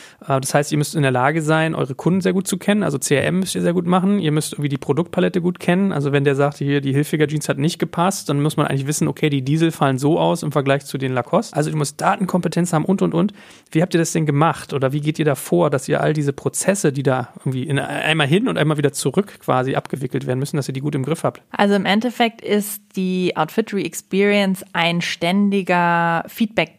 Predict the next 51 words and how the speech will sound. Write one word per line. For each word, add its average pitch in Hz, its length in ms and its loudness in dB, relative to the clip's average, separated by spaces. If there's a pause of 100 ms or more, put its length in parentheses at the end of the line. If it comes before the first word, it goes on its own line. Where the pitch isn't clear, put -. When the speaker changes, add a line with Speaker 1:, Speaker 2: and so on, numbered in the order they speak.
(180)
Speaker 2:
Prozess - 640 -4
mit 170 160 0
dem 165 140 0
Kunden. 160 540 0
Du 170 80 0
hast 165 200 -4
Retouren 214 360 2
angesprochen. 208 840 2
Ähm, 165 200 0
für 165 160 -2
uns 202 180 4
ist 202 160 -8
das 170 140 -6
Wichtigste, 202 580 0
die 170 300 -4
Artikel, 196 360 -2
die 165 140 -4
zurückkommen, 160 800 0
haben 175 140 2
zu - 120 -6
neunzig 180 480 0
Prozent 175 640 -2
einen 165 260 2
sehr 180 300 2
detaillierten 170 520 -2
Retourengrund. 160 680 -2
Das - 120 -8
heißt, 165 260 -2
das 180 180 0
hilft 220 340 2
uns 180 220 -2
wieder, 175 540 2
fürs 165 160 -4
nächste 185 320 -2
Mal 156 140 -2
zu 160 160 -14
wissen, 202 500 0
ah, 180 240 4
okay, 185 560 -2
dieses 175 420 -4
Rot 196 440 0
war 170 160 2
zu - 160 0
rot 202 440 2
oder, 175 540 2
äh, 170 220 2
dieses 175 340 -4
Wollmaterial 175 640 0
war 165 140 0
zu 175 100 -4
kratzig. 202 720 -2